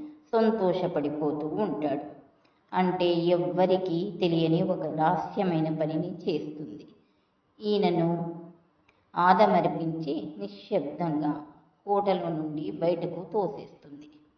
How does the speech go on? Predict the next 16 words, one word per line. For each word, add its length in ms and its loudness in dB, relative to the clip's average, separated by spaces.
అనగా 380 2
వానికి 520 2
మృత్యు 400 -6
వచ్చేసింది 920 -4
అన్నమాట. 540 -8
మంచం 380 2
చుట్టూ 440 -6
అందరూ 440 2
ఉంటారు. 640 -4
ఎప్పుడు 380 2
పోయాడో, 640 4
ఎటువైపు 520 0
నుంచి 300 -2
పోయాడో 640 -2
ఎవ్వరూ 720 -2
చెప్పలేరు. 720 -8